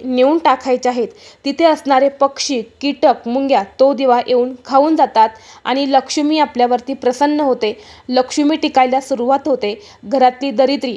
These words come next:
आणि गरिबी ही निघून जात असते. तर हा एक उपाय जो आहे, तर तो आपल्याला प्रत्येक पौर्णिमेला करायचा आहे. तसेच घरामध्ये नेहमी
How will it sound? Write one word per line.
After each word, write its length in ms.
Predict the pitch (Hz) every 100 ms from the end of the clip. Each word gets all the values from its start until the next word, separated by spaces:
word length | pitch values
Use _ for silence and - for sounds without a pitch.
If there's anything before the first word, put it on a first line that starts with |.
| -
आणि 220 | 202 240
गरिबी 420 | 220 262 277 220 226 247
ही 140 | 277
निघून 400 | 277 269 226 294
जात 300 | 330 294 247
असते. 300 | 247 240 202 160 _ _ - _ -
तर 140 | 277
हा 280 | 294 294 294 311
एक 240 | 294 302 277
उपाय 320 | 277 285 285
जो 100 | 277
आहे, 200 | 269 226 -
तर 80 | 233 233
तो 40 |
आपल्याला 300 | 277 262 262
प्रत्येक 640 | 254 269 277 - - 320
पौर्णिमेला 480 | - 277 254 247 247
करायचा 480 | 247 233 226 220 277 403 - - -
आहे. 300 | 220 202 196 _ _ _ _ _ _ _ _ - - -
तसेच 360 | 311 339 285 - -
घरामध्ये 560 | 226 294 302 302 311
नेहमी 360 | 302 294 285